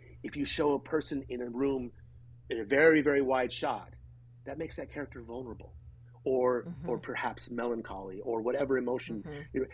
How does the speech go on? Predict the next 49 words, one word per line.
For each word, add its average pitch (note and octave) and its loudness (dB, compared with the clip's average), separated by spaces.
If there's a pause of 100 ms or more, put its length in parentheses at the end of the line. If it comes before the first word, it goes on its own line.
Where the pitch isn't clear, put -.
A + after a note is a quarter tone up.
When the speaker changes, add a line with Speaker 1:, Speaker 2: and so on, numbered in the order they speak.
(120)
Speaker 1:
but C#3+ 2
if - -4
you D3+ 6
go C3+ 6
in B2 2
very A#2 2
tight, D3+ 0
that's A2+ -8
more A2+ -4
intimate. C3 -8 (640)
Uh, A2+ -4
you A2+ -4
Speaker 2:
Mm-hmm. - -2
Speaker 1:
shoot D3+ 6
a - 8
villain C3 4
from A#2 -4
below A#2+ 0
to G#2+ -2
make A2 -6
them A2 -6
seem A#2 -4
more A#2 -2
ominous, A#2+ -8 (280)
and A2 -2
the, A2+ -2
and A2 -4
the A2 -2
diminutive, B2 2 (300)
the G#2+ 2
sub-, - 0
sub-, - 0
submissive C#3 2
character A#2 0
from B2+ 0
above C3+ 0
slightly. G#2+ -8
Just A#2+ -6 (240)
little, F3+ 10
little E3+ 10
tricks, - 0 (200)
cinematic C#3+ 4
tricks - 0
that, B2 -2
that A#2+ -6
you A2+ -4
can G#2+ -6
do. A2+ -2
Speaker 2:
Mm-hmm. F#2+ -4